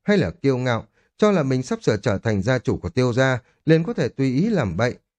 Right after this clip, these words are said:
lại dám ở trước mặt công chúng phản bác sứ giả của Liên minh Đế quốc Trung ương. Bên trong phòng khách quý vang lên một trận bàn tán xôn xao. Quý Vô Song với vẻ mặt lãnh đạm liếc nhìn và nói, người này là ai?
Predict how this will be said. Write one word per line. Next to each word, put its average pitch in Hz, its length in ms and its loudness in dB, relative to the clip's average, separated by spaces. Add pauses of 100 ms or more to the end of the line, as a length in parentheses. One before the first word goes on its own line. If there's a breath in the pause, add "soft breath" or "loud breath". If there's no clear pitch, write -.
(140)
lại 151 160 4
dám 185 180 0
ở 165 80 2
trước 226 200 -4
mặt 131 220 -2
công 117 200 -2
chúng 147 220 0
phản 101 240 0
bác 185 200 -2
sứ 196 140 0
giả 151 220 0
của 92 120 -8
Liên 120 200 0
minh 120 180 0
Đế 110 120 2
quốc 226 280 0
Trung 139 180 0
ương. 147 200 2 (920)
Bên 208 180 4
trong 220 160 -2
phòng 160 200 0
khách 220 140 -2 (100)
quý 143 220 2
vang 156 220 0
lên 131 140 0
một 90 180 -2
trận 123 220 0
bàn 98 220 0
tán 123 240 0
xôn 127 240 0
xao. 123 320 0 (480)
Quý 202 120 6
Vô 208 180 2
Song 190 280 0
với 208 100 0
vẻ 139 120 -2
mặt 101 240 -2
lãnh 180 260 0
đạm 123 200 0
liếc 202 240 -2
nhìn 98 160 0
và 80 100 -2
nói, 139 300 2 (260)
người 117 180 2
này 110 140 0
là 104 160 0
ai? 127 200 0